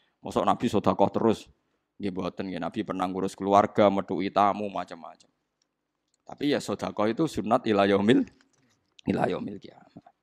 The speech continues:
Tapi nak kodok mboten, nah, itu kan kasuistik. Ya sajane ora apa-apa nak sampean yakin ngoten, syarate wani adzan, paham nggih? Syarate wani apa adzan. Oke, syarate wani apa? Adzan. Nek wani adzan nggih monggo.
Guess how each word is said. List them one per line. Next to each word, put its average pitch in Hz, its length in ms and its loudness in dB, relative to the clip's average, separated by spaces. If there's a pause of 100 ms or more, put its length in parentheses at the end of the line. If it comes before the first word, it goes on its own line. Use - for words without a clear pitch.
(360)
Tapi 92 160 -4
nak 113 160 4
kodok 127 320 4
mboten, 92 320 -6
nah, 76 80 -8
itu 95 160 -6
kan 92 320 -4
kasuistik. 101 640 -2 (2500)
Ya 151 240 8
sajane 180 240 12
ora 208 160 12
apa-apa 208 320 12
nak 165 80 6
sampean 165 280 6
yakin 160 280 6
ngoten, 139 320 4
syarate 156 320 10
wani 156 280 10
adzan, 117 360 6
paham 117 200 10
nggih? 101 120 4
Syarate 143 360 12
wani 147 280 12
apa - 180 12 (100)
adzan. 107 160 4 (920)
Oke, 127 320 8
syarate 147 400 12
wani 151 160 12
apa? 156 260 12 (580)
Adzan. 87 280 -8 (400)
Nek 98 200 -8
wani 110 240 6
adzan 113 320 4
nggih 110 120 2
monggo. 117 440 2